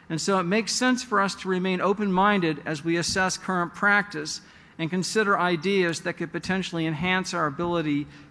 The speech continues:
to deliver on the goals that Congress has assigned to us. For this reason, my colleagues and I do not want to prejudge or predict our ultimate findings. But what I can say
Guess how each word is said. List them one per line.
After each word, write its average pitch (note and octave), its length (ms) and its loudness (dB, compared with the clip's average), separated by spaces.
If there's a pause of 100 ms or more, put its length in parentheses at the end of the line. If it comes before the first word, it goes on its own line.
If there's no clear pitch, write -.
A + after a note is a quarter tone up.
to F#3 80 -6
deliver F3 500 0
on D#3+ 160 0
the D#3 60 -2
goals D3+ 540 0
that C#3+ 180 -6
Congress D#3+ 420 0
has D3+ 160 -6
assigned D3+ 580 0 (200)
to D#3 240 0
us. - 280 -8 (560)
For G3+ 140 4
this B3 320 0
reason, G3+ 520 -2 (240)
my F3 160 0
colleagues A3 460 2
and G3 100 2
I F3+ 180 4
do F3+ 160 -2
not F3 260 2
want G3+ 220 0
to G3 80 -6
prejudge F3 600 0
or D#3+ 40 -4
predict E3+ 600 0
our D#3 200 -2
ultimate D#3+ 420 -4
findings. E3 760 -2 (300)
But E3+ 100 -4
what F#3 180 2
I F3 120 2
can C#4+ 360 0
say E3 460 0